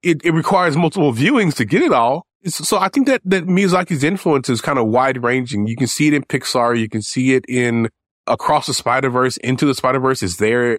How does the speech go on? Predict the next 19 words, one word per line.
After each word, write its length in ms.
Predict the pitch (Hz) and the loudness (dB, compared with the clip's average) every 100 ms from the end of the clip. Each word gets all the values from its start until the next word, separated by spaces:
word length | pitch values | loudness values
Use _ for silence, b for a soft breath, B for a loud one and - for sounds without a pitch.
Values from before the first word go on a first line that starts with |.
| - | -4
as 160 | 104 | -4
well 520 | 101 117 127 127 120 | 0 2 2 0 -2
in 220 | 120 127 117 | -4 -6 -6
some 200 | 135 117 | -4 -2
of 40 | |
the 60 | 107 | -4
things 360 | - 127 120 | -2 0 0
that, 220 | 117 117 - | 0 -2 -2
that 120 | 107 | -4
they're 220 | 123 127 | 0 0
doing. 380 | 127 131 123 123 - _ _ _ | 0 0 0 -2 -8 _ _ _
I 80 | 160 | -4
think 160 | 214 208 | 0 2
Miyazaki 560 | 208 196 165 165 175 | 4 2 0 0 0
is 80 | 139 | 2
a 60 | 123 | 2
very 180 | 131 | 2
important 380 | 127 113 123 107 | 0 -2 -4 -2
filmmaker. 460 | - 104 98 - | -2 0 -2 -4